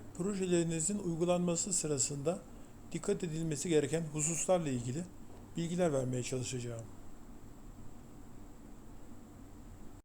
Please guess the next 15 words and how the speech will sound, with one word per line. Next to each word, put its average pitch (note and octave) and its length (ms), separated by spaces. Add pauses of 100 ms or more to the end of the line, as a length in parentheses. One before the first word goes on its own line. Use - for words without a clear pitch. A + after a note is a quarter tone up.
(1500)
Öncelikle F#3 540 (280)
mali E3+ 320
destek F#3+ 320
süreçlerinin D#3 720 (680)
ne G3 100
şekilde E3 400
gerçekleştiği E3 760
ile D#3 100
ilgili C#3 340 (220)
bilgi C#3+ 220
vermek A#2+ 300
istiyorum. C3 440 (1900)
Ahiler G#3+ 400
Kalkınma G3+ 400
Ajansı'nın E3+ 640